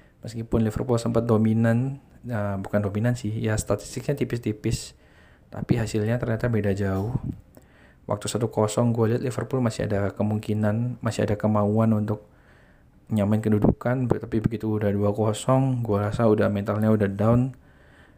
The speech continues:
Dan ya Messi just being Messi, De La Pulga itu loh. Di gol ketiga itu dia masukin free kick yang nggak masuk akal, itu kalau gawangnya nggak ditembok mah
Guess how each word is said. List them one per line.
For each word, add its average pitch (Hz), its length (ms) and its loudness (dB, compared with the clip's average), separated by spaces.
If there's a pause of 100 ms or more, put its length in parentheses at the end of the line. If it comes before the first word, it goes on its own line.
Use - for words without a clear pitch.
Dan 98 320 -4
ya 101 240 2
Messi 101 320 -2
just 117 240 0
being 98 240 -4
Messi, 104 560 -6
De 95 160 -6
La 95 160 -4
Pulga 110 480 0
itu 95 160 -6
loh. 95 160 -8 (880)
Di 104 160 -8
gol 104 240 -2
ketiga 113 640 2
itu 117 320 0
dia 107 240 0
masukin 107 400 0
free 104 160 0
kick - 160 -10
yang 110 160 0
nggak 104 80 0
masuk - 240 -2
akal, 104 480 -2
itu 110 160 -8
kalau 107 240 2
gawangnya 101 480 0
nggak 98 240 0
ditembok 107 480 0
mah 120 160 -2